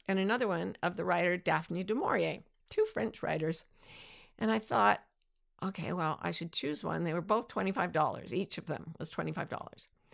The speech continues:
So what I <laughs> did was I bought the one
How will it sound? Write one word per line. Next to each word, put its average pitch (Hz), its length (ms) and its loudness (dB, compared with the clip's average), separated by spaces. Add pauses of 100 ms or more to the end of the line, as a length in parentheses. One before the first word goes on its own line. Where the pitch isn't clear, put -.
(520)
So 208 240 2
what 277 180 6
I 381 100 10
<laughs> 285 240 2
did - 260 2 (600)
was 220 300 4 (180)
I 269 140 2
bought 202 500 8 (420)
the 202 140 2
one 196 480 4